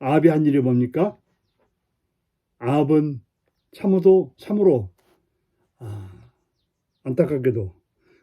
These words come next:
그 모든 사실을 자기 아내에게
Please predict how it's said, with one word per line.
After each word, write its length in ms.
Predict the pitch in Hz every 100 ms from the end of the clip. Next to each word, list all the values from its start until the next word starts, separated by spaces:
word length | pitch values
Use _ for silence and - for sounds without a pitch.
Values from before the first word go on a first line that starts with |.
| -
그 100 | 175
모든 340 | 170 185 226
사실을 580 | 220 202 180 151 117 90 _ _ _ _ _ _ _
자기 440 | - 143 147 156 139
아내에게 720 | 123 160 160 147 120 101